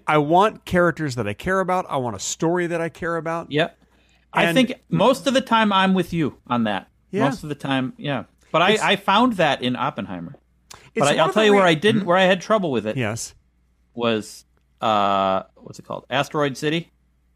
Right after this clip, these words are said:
Speaker 1: Oh, Asteroid
Speaker 2: Uh,
Speaker 1: City. See, I really enjoy Asteroid City. I enjoyed that.
Speaker 2: I, I don't know.
Speaker 1: I thought it was
Speaker 2: I
Speaker 1: a
Speaker 2: don't
Speaker 1: fun
Speaker 2: know.
Speaker 1: ride. Just a fun ride. But I really like Wes
Speaker 2: Yeah.
Speaker 1: Anderson's movies.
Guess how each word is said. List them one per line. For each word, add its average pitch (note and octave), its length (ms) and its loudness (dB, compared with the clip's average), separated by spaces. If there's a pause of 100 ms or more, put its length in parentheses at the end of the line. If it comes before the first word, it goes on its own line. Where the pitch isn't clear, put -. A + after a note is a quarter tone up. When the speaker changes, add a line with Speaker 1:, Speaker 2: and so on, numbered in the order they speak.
(600)
Speaker 1:
Oh, A#2 380 0
Asteroid F#2+ 420 -6
Speaker 2:
Uh, - 20 -6
Speaker 1:
City. G#2 340 -10
See, C#3 300 -12
I D3 140 -10
really B2+ 320 -8
enjoy G#2 280 -6
Asteroid F#2 420 -6
City. F2 380 -10 (260)
I B2 80 -10
enjoyed G#2 360 -6
that. D#2+ 220 -12
Speaker 2:
I, D3 600 -4
I D3+ 180 -4
don't C3 160 0
know. G#2 240 -2 (240)
Speaker 1:
I E3 60 -6
thought A#3+ 160 0
it A#3 40 0
was E3 140 0
Speaker 2:
I B2+ 60 0
Speaker 1:
a A2 60 -2
Speaker 2:
don't G2+ 80 -2
Speaker 1:
fun F#3+ 160 4
Speaker 2:
know. D#3 100 -2
Speaker 1:
ride. F#2+ 340 -2
Just F#3 160 -10
a F#3+ 80 -4
fun G#3+ 340 -2
ride. D#3+ 180 -2 (200)
But C#4 80 -2
I G#4+ 120 -2
really F#4+ 260 -2
like C#3 420 -2
Wes A#2 240 -2
Speaker 2:
Yeah. A#2 60 -4
Speaker 1:
Anderson's G2+ 420 -8
movies. F2+ 480 -12